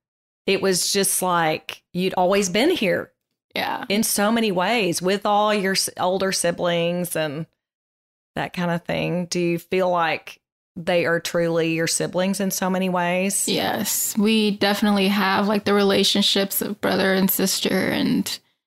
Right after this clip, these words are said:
Speaker 2: yeah, I just, I don't feel any different just because I'm a different color or I come from a different country.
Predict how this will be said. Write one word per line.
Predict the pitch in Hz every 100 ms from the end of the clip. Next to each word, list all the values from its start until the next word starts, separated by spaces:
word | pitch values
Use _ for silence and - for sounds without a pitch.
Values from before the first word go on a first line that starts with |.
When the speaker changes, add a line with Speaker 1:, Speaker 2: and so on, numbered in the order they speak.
| _ _ _ -
Speaker 2:
yeah, | 190 190
I | 196 196
just, | 208 - - - - _
I | - 220
don't | 233 220
feel | - - - 202 208 202 196 196 - -
any | 214 208 196
different | 196 180 - 185 - _ _ _ _ -
just | 202 190 -
because | 190 202 208 - -
I'm | 196
a | 196
different | 185 196 190 180 -
color | 208 196 190 190
or | 180
I | 185
come | - 196
from | - 190
a |
different | 220 190 208
country. | - 202 196 190 190